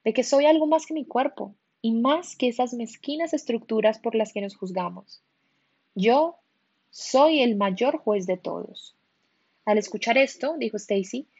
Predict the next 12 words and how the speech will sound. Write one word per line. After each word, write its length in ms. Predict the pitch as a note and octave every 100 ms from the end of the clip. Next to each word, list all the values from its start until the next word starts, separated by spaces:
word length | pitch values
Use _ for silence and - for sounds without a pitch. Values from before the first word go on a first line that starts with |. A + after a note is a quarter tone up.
| _ _
"recibo 320 | A3+ A#3 B3+
una 120 | C4 C4
imagen 640 | B3+ B3+ C4 D4+ D#4+ C#4+
del 140 | A#3+
siglo 320 | G#3+ G#3+ G#3 G#3
dieciocho. 580 | G3+ G3 F3 D#3+ - - _ _ _ _
Era 160 | G#3 G#3
miembro 380 | G#3+ A3 A3+ C4
de 100 | B3+
la 160 | A3
alta 220 | G3 G3+
sociedad. 520 | F#3+ G3 - F#3 F3